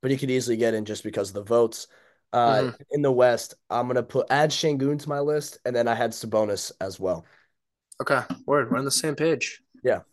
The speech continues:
Speaker 1: I, 'cause I feel like I don't really think there's gonna be many snubs this year, if that makes sense. Like, not a lot of big name snubs where people are gonna be like, "Holy shit,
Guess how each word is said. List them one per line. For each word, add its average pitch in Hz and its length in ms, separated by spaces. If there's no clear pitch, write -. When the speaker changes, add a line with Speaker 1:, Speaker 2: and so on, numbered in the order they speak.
Speaker 1:
I, 151 160
'cause - 140
I 202 80
feel 277 160
like 254 220
I - 60
don't 254 200
really 160 340
think 139 420
there's 127 160
gonna 127 160
be 120 120
many 110 360
snubs 95 440
this 90 200
year, 85 220
if 117 120
that 117 140
makes 104 180
sense. 87 220
Like, 113 180
not 147 280
a - 20
lot 175 240
of 139 160
big 135 220
name 131 240
snubs 110 420
where 107 60
people 107 240
are 101 40
gonna 101 160
be 101 100
like, 101 180
"Holy 117 320
shit, 107 400